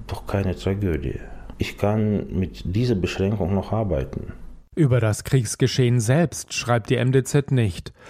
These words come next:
Speaker 2: denn in Russland dürfte sie dafür nur auf die offiziellen Verlautbarungen des Verteidigungsministeriums zurückgreifen. Die Folgen des Kriegs für Russland bildet die Zeitung aber sehr wohl ab.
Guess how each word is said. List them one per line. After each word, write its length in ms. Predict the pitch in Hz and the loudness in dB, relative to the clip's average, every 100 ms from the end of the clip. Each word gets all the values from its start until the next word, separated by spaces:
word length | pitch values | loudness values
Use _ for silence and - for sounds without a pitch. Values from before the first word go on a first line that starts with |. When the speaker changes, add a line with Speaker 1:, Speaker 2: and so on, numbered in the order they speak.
| - - | -6 2
Speaker 2:
denn 120 | 127 | 4
in 140 | 113 | 4
Russland 580 | 110 139 - 123 110 101 | 4 4 2 2 2 4
dürfte 280 | 117 - 123 | 2 4 2
sie 180 | 120 107 | 2 4
dafür 420 | 110 110 131 123 | 4 4 4 4
nur 220 | 120 117 | 4 4
auf 220 | 117 107 | 0 0
die 180 | 131 120 | 2 2
offiziellen 680 | 127 120 151 - 131 120 120 | 2 2 2 2 4 4 4
Verlautbarungen 1000 | 120 113 120 - - 120 120 131 123 120 | 4 4 4 2 2 4 4 4 4 2
des 140 | 127 | 2
Verteidigungsministeriums 1500 | - 131 123 151 170 151 - 135 120 - 123 110 117 107 - | 0 0 2 2 4 2 4 2 2 2 2 2 2 2 0
zurückgreifen. 800 | 113 110 107 107 110 104 110 92 _ _ _ - - - | 0 2 0 0 0 2 0 -2 _ _ _ -12 -4 0
Die 100 | 127 | 0
Folgen 600 | - 113 170 208 120 90 - | 2 2 4 4 0 -2 -4
des 180 | 113 | -4
Kriegs 320 | - 127 110 - | 0 0 0 0
für 80 | |
Russland 580 | 113 120 - 117 110 - | 2 2 2 2 2 2
bildet 260 | 127 127 135 | 0 2 2
die 120 | 147 | 0
Zeitung 460 | - 110 110 113 - | 0 0 2 0 0
aber 300 | 113 110 104 | 2 2 2
sehr 240 | 120 110 | 2 4
wohl 220 | 120 127 | 4 2
ab. 260 | 110 104 | 2 -4